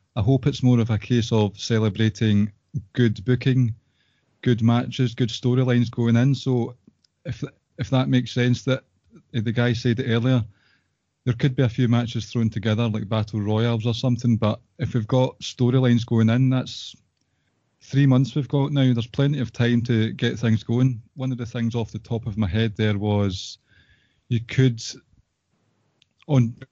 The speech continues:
well, it'd be hard to shoehorn in, but you could maybe get some sort of interaction between both sets of the four horsewomen.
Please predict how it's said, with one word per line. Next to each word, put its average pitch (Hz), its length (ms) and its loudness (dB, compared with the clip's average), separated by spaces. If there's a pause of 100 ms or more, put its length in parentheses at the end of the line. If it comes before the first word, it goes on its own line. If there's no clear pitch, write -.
(140)
well, 107 240 -2 (240)
it'd 131 200 -12
be 113 120 0 (140)
hard 139 240 0
to 131 100 0
shoehorn 107 540 2
in, 127 180 4
but 117 200 -2
you 113 80 -6
could 120 180 -2
maybe 123 200 2
get 120 200 -4
some 123 180 -2
sort 117 220 -2
of 101 340 -8 (320)
interaction 120 580 0
between 117 500 0 (800)
both 127 320 0
sets 123 300 -2
of 123 80 -4
the 113 60 -2
four 127 240 -2
horsewomen. 135 540 -2